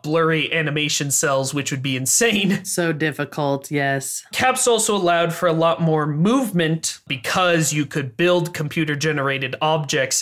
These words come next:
Speaker 1: out of animated stuff. Most
Speaker 2: Mm-hmm.
Speaker 1: notable in this, for example, is the crazy opening sequence. This was apparently the sequence that convinced them you could make an entire movie with caps and it would be good,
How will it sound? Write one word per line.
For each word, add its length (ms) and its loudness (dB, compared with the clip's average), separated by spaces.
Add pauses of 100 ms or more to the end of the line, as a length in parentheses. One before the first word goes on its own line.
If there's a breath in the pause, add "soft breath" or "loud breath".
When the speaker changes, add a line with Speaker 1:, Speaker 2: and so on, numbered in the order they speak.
Speaker 1:
out 280 -2
of 420 -2
animated 460 -4
stuff. 1080 -2
Most 480 6
Speaker 2:
Mm-hmm. 100 2
Speaker 1:
notable 420 4
in 140 0
this, 220 2
for 140 2
example, 680 2
is 300 -2
the 200 -2
crazy 640 2
opening 400 2
sequence. 560 -2
This 220 0
was 140 0
apparently 420 -2
the 100 -4
sequence 380 -2
that 120 -2
convinced 520 -2
them 260 0 (300 loud breath)
you 140 0
could 180 -2
make 220 0
an 80 0
entire 380 0
movie 280 0
with 200 -6
caps 360 -2
and 80 -4
it 80 -4
would 100 -4
be 100 -4
good, 460 2